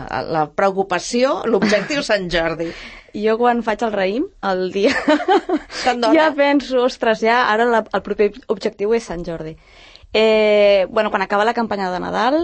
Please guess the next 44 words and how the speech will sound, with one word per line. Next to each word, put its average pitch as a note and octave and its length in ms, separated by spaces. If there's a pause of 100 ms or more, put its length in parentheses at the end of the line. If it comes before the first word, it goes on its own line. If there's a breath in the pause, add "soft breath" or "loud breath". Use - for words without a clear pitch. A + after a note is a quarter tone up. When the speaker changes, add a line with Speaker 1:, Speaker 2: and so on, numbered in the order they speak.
(180)
Speaker 2:
ja F3+ 240
venen F#3 160
els F3 160
comercials A#3 600
i - 20
et G#3 80
diuen, F#3 240
«Escolta, G3+ 460 (340)
hi F3+ 80
ha F3 80
aquests - 400
títols B3 460 (180)
de F#3 80
cara F#3 160
a F#3+ 60
Sant D#3+ 180
Jordi». D3+ 380 (680 loud breath)
Eh, G#3 540
llavors G3 260
ja G#3 80
vas G3+ 160
pensant G#3 400
una A3+ 160
mica G#3+ 380 (100)
quines G3+ 240
seran G#3 240
les G#3+ 160
apostes, G#3 640 (100)
no? B3+ 160
Quines F#3+ 320
seran G3+ 400
aquells G#3 240
llibres A3+ 320
que F#3+ 80
no F#3 240
poden F#3+ 240
faltar F3+ 240
a F3 80
la F3 80
parada G#3 300
o - 20
a A3+ 80
la G3+ 80
llibreria. E3 460